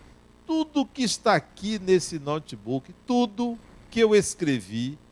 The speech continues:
é fruto da minha mente. Está na minha mente. Eu não preciso guardar isso, porque eu não vou conseguir escrever a mesma coisa."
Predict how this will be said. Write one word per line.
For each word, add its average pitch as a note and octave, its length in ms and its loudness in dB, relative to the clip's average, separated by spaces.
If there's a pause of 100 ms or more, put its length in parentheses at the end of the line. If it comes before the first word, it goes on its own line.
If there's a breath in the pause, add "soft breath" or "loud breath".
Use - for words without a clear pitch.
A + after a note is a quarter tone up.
(320 soft breath)
é A3 140 -2
fruto A#3 460 -8
da G3+ 160 -2
minha F#3+ 320 -6
mente. A#2 840 -6 (960)
Está G3 440 -2
na F#3 120 -4
minha F3+ 240 -4
mente. B2+ 520 -8 (240 loud breath)
Eu A3+ 120 4
não A3+ 120 -4
preciso G3+ 440 -10
guardar C#3+ 460 2
isso, B2 280 -6
porque G3 340 -12
eu G#3+ 140 6
não G#3+ 160 0
vou F#3 160 4
conseguir F3 500 -8
escrever E3 560 -2
a F3 80 0
mesma G#3 400 0
coisa." C#3 480 -4